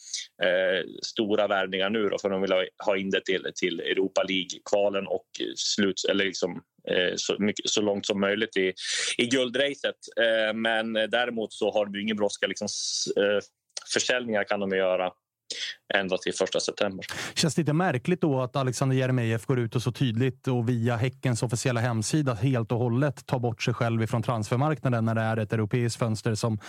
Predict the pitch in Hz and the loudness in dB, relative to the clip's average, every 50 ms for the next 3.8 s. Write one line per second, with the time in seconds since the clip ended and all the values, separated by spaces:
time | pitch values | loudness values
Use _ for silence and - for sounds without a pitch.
0 | - - - - - - - 165 143 - 175 151 147 147 143 143 139 127 127 135 | -10 -10 -10 -8 -2 0 0 0 2 2 2 2 2 2 2 2 2 2 2 2
1 | 139 135 135 135 135 135 131 139 139 135 135 135 135 135 131 123 - 147 131 120 | 4 4 4 4 2 2 2 2 2 4 4 4 4 2 2 2 0 0 2 2
2 | 127 131 135 131 127 127 123 127 120 123 120 120 127 135 139 123 113 117 147 175 | 2 4 4 2 2 2 2 2 2 2 4 4 4 4 4 2 2 2 2 2
3 | 160 113 98 113 113 117 117 113 117 - - 165 165 147 135 123 | 0 0 0 0 2 2 2 0 0 0 2 2 2 2 2 -2